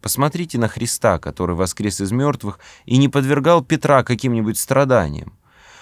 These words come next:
Он не сказал ему о том, что для того, чтобы ему исцелиться от его греха предательства, необходимо как-нибудь замысловатым образом пострадать. Нет.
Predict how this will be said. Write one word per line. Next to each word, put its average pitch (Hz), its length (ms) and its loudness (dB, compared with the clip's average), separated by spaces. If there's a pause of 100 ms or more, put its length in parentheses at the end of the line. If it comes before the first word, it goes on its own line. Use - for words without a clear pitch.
(160)
Он 127 200 4
не 139 80 4
сказал 147 440 4
ему 110 220 2
о 101 80 2
том, 107 180 -2
что 98 200 -6
для 95 180 0
того, 123 240 2
чтобы 107 320 -2
ему 107 200 2
исцелиться 101 580 -2
от 90 100 -6
его 101 200 0
греха 98 360 2
предательства, 120 680 -2
необходимо 135 720 0 (920)
как-нибудь 143 560 -2 (1500)
замысловатым 127 680 2
образом 98 340 0
пострадать. - 680 -6 (460)
Нет. 82 220 -4